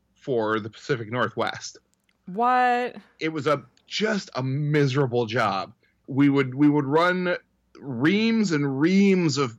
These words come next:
Speaker 1: of mail through this Indicia printer that,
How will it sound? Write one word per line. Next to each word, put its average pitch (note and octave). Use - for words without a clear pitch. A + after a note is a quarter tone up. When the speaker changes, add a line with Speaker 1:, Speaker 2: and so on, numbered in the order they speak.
Speaker 1:
of C#3
mail C3+
through D3+
this C#3
Indicia D3
printer A2+
that, A#2+